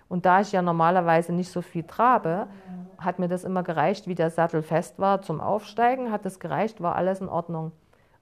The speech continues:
Und da ist aber dann der Sattel seitlich runtergerutscht und ich natürlich auch. Ich konnte mich dann nicht mehr auf dem Pferd halten, musste sie dann erstmal bremsen, die anderen haben auch angehalten und hab dann versucht,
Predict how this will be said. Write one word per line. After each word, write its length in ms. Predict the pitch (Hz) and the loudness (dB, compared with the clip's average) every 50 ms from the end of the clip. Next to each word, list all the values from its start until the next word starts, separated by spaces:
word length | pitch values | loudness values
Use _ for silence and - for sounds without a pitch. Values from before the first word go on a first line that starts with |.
| _ | _
Und 200 | - 190 180 180 | -4 -4 0 2
da 200 | 180 180 202 233 240 | 2 4 4 4 4
ist 80 | 233 | 2
aber 180 | 233 202 185 180 | 0 0 0 0
dann 200 | 185 180 175 180 | 0 0 0 0
der 140 | 180 175 170 | 0 -2 0
Sattel 400 | 170 - 196 220 220 226 208 196 | 0 0 0 0 0 -2 -4 -2
seitlich 640 | 208 - 196 202 233 247 - - 240 226 - - | -2 0 0 2 0 0 -2 -6 -10 -10 -8 -6
runtergerutscht 880 | 220 226 247 254 240 196 170 170 165 - 156 214 - - - - - 330 | -4 -4 -4 -2 -4 -4 -2 -4 -4 -4 -4 -6 -6 -10 -16 -20 -14 -8
und 260 | 208 190 185 180 - | -6 -6 -6 -6 -6
ich 380 | - 220 240 240 - - - _ _ - | -6 -6 -6 -6 -10 -16 -20 _ _ -10
natürlich 580 | 185 175 170 - - 180 170 170 165 165 - | -8 -8 -8 -6 -6 -4 -4 -4 -4 -4 0
auch. 160 | - 220 202 196 | 0 0 0 0
Ich 100 | - - | -2 -6
konnte 240 | - 180 170 185 | -4 -4 -4 -4
mich 120 | 180 175 - | -4 -6 -6
dann 140 | - 160 170 | -4 -4 -4
nicht 160 | 180 175 - | -4 -6 -6
mehr 120 | 170 - | -4 -2
auf 140 | 92 156 160 | 0 0 -2
dem 100 | 170 165 | -2 -6
Pferd 320 | - - 175 165 160 - | -6 -4 -4 -4 -4 -4
halten, 420 | 170 165 160 170 190 190 214 247 277 285 - - _ _ _ _ _ _ _ | -2 0 0 0 0 0 -4 -6 -10 -10 -14 -20 _ _ _ _ _ _ _
musste 280 | 190 208 202 208 196 | -8 -6 -6 -6 -8
sie 180 | 180 180 180 175 | -8 -8 -4 -2
dann 160 | 185 185 180 | 0 0 0
erstmal 400 | - - 175 175 - - 175 156 | 0 0 -2 -2 -4 -2 -2 -2
bremsen, 500 | 156 - - 202 226 254 285 285 - 294 | -2 0 0 0 2 2 0 -2 -4 -2
die 100 | 262 208 | -2 -2
anderen 360 | - 185 190 196 190 185 180 | 0 0 0 0 0 -2 -2
haben 160 | 185 175 180 - | -2 -4 -2 0
auch 240 | - 220 233 226 | 2 2 2 0
angehalten 760 | - - 233 240 233 233 220 233 233 233 233 233 240 240 233 - _ _ _ _ _ _ _ _ _ _ - - | -2 -4 -4 -4 -4 -2 0 2 2 0 0 -2 -6 -8 -8 -12 _ _ _ _ _ _ _ _ _ _ -10 -6
und 140 | 190 202 | -4 -4
hab 140 | 202 202 202 | -4 -4 -2
dann 180 | - 208 208 196 | -2 -2 -2 -2
versucht, 420 | 202 190 180 180 208 226 226 - | -2 -4 -2 -2 -2 -2 -4 -6